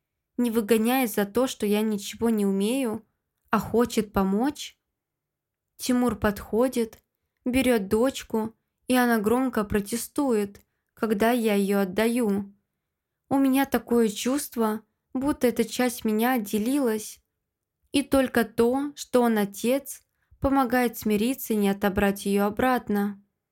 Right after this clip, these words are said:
Замечаю залипший взгляд Тимура на моей обнажённой груди и поспешно запахиваю полу рубашки. Ошарашенно наблюдаю,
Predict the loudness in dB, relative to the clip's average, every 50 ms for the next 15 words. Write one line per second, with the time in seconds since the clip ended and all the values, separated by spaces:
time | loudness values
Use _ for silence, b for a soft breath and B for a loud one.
0 | _ _ _ _ _ _ _ _ _ _ _ -6 -2 0 0 0 0 0 -2 -2
1 | 0 0 2 0 0 0 0 -2 0 0 -2 -4 -6 -4 -4 -2 -2 -2 0 0
2 | 0 0 -2 -4 -4 -4 -2 0 0 0 0 0 0 0 0 0 0 0 0 0
3 | 0 0 0 0 0 0 0 0 0 0 0 0 0 -2 -2 -4 -4 -4 -4 -2
4 | -2 -2 -4 -6 -10 _ _ _ _ _ _ _ _ _ _ -4 -2 0 2 0
5 | 0 -2 -4 -2 -2 0 0 0 -2 0 0 -2 -2 0 0 -2 -2 -2 -4 -2
6 | -2 0 0 0 -2 -4 -4 -2 -2 0 0 0 -2 -2 0 0 0 0 -2 -4
7 | -8 -6 -4 -4 -4 -4 -6 -10 _ _ _ _ _ _ _ _ _ _ _ _
8 | _ _ _ _ _ _ -2 -2 -2 0 0 0 2 2 2 2 0 0 -2 -2
9 | -2 0 0 0 0 0 -2 -2 0 0 0 0 2 0 0 -2 -4 -6 -10